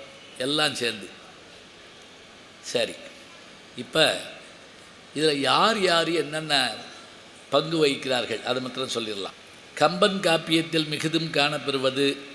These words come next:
வள்ளுவத்தின் வழியா அல்லது சிலம்பின் நெறியா? இப்ப மூணு காப்பியம் சொல்லியாச்சு, பெயர்கள் சொல்லிடணும் இல்லையா? சிலம்பினுடைய ஆசிரியர் இளங்கோவடிகள், சேர நாட்டுக்காரர். திருக்குறளினுடைய ஆசிரியர்,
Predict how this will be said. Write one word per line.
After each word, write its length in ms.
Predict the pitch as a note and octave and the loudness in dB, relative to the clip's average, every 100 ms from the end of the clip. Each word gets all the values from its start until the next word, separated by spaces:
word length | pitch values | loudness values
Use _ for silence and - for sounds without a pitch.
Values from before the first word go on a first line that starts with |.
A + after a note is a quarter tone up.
| - - - - - | -18 -20 -20 -18 0
வள்ளுவத்தின் 680 | B2 D#3 E3+ E3 E3 C#3 B2+ | 2 4 4 2 -2 -2 0
வழியா 440 | B2+ B2+ C3+ E3 - - - - - - - - - | 2 4 2 0 -6 -14 -18 -20 -20 -20 -20 -20 -4
அல்லது 500 | B2 C#3+ C3+ C#3+ G#3 - - - - - | 2 4 4 2 0 -6 -16 -18 -6 2
சிலம்பின் 440 | D3+ E3 D#3+ D#3+ C3+ | 4 4 2 -6 -4
நெறியா? 380 | B2 A#2+ A2 G2+ - - - - - - - - - | -4 0 0 -2 -10 -18 -20 -20 -20 -20 -20 -16 -10
இப்ப 440 | D3+ D#3 D3+ D3 | -2 2 4 4
மூணு 340 | D3 D#3 F3 F3 E3 D#3 D3+ D3 | 0 -2 0 2 0 0 -2 -2
காப்பியம் 400 | D3+ D3 D#3 D3+ | -2 0 0 0
சொல்லியாச்சு, 540 | C#3 C#3+ C#3+ C#3+ D3 A#2+ | -2 -2 -4 -4 -6 -2
பெயர்கள் 360 | D#3+ F#3 E3+ | -2 0 -2
சொல்லிடணும் 400 | D#3 C3+ C#3+ C3 | -4 -2 -4 -4
இல்லையா? 380 | D3 E3+ F3 A#2 - - - - - - | -6 -2 0 -2 -6 -14 -20 -20 -12 -2
சிலம்பினுடைய 640 | D#3 F3+ F#3 F3+ E3 D#3 D3 | 2 4 4 2 0 4 4
ஆசிரியர் 560 | D3+ D#3 D3+ D3+ E3 | 4 2 0 0 0
இளங்கோவடிகள், 800 | G#3 C#3 C#3+ D3+ C#3+ C3 G#2 G#2 - - - | 0 0 0 0 -2 -2 -2 -4 -4 -16 -16
சேர 320 | - - D3 C#3 | -6 2 2 2
நாட்டுக்காரர். 640 | C#3 A#2 - A#2 G2+ G2 - - - - - - - - - - - - - - - - - - - | 0 -4 -2 -2 -2 -6 -14 -18 -20 -20 -20 -20 -20 -20 -20 -20 -20 -20 -20 -20 -20 -20 -20 -8 -2
திருக்குறளினுடைய 640 | F3+ F#3 E3+ E3 D#3 D3+ | 0 2 2 2 2 6
ஆசிரியர், 600 | C#3+ D3 - C#3+ D3+ F#3 | 6 6 2 2 2 2